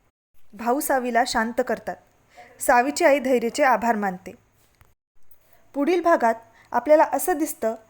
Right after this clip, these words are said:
की पाडवा साजरा करण्यासाठी मुजुमदारांच्या घरी छान तयारी सुरू असते. पोलीस मुजुमदारांच्या घरी येतात. तिथे धैर्य त्यांना कोणाबद्दलही तक्रार करणार नसल्याचं सांगतो.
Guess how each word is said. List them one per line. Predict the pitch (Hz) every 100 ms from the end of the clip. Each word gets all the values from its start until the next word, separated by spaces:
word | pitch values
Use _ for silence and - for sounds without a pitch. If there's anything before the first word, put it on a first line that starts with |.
| _ -
की | 294
पाडवा | 277 233 285
साजरा | 320 311 285 302
करण्यासाठी | 302 254 294 302 262 233 240 _ _ _ _ _ _ _ _ _ _ -
मुजुमदारांच्या | 254 247 311 339 330 330 359
घरी | 285 247 269 -
छान | 262 262 277
तयारी | 240 233 269
सुरू | - 233
असते. | 214 - 202 202 _ _ _ - _
पोलीस | 285 285 349 330
मुजुमदारांच्या | 285 311 302 285 277 302
घरी | 247 247
येतात. | 254 226 175 - _ _ _ _ -
तिथे | 294 294
धैर्य | 294 269 269 311
त्यांना | 311 262 240
कोणाबद्दलही | 254 262 262 294 240 320 320
तक्रार | 330 277 247 262
करणार | 269 247 254 254
नसल्याचं | 247 - 226 254
सांगतो. | - 247 196 190